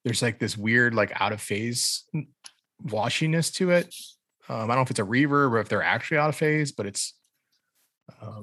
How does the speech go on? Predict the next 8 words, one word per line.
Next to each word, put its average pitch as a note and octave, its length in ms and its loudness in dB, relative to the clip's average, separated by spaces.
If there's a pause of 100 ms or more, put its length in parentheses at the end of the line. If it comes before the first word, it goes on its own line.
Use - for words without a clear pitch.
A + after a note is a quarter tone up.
(140)
again, A#2+ 320 4
it's, - 360 -4 (380)
it B2 160 0
sounds A#2+ 380 2
like, G#2 240 0
um, G2 440 -4 (200)
you A2 100 -6
know, G2 160 -8